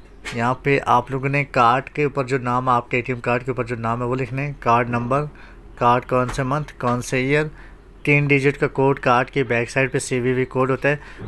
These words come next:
उसके बाद आपको ये बटन ऐसे नज़र नहीं आएगा, आपको ये ऐसे नज़र आएगा, इसको ऐसे ऑन करके नेक्स्ट के सेव के ऊपर क्लिक कर देना है।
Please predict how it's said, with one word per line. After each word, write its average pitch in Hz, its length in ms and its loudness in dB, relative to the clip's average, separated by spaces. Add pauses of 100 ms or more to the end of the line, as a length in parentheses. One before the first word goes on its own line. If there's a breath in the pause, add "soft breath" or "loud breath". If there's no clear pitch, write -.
(100)
उसके 143 220 -2
बाद 147 160 4
आपको 139 420 6
ये 139 220 2
बटन 131 340 -2
ऐसे 131 280 -2
नज़र 131 240 -2
नहीं 139 220 -2
आएगा, 120 260 0
आपको 120 480 0
ये 135 240 -2
ऐसे 127 240 -2
नज़र 127 200 2
आएगा, 127 200 2
इसको 135 240 -2
ऐसे 147 320 -2
ऑन 117 200 0
करके 120 240 -4
नेक्स्ट 113 260 -4
के 127 280 -4
सेव 120 260 -2
के 143 60 0
ऊपर 139 180 0
क्लिक 123 240 -2
कर 117 140 0
देना 98 260 -2
है। 92 120 -8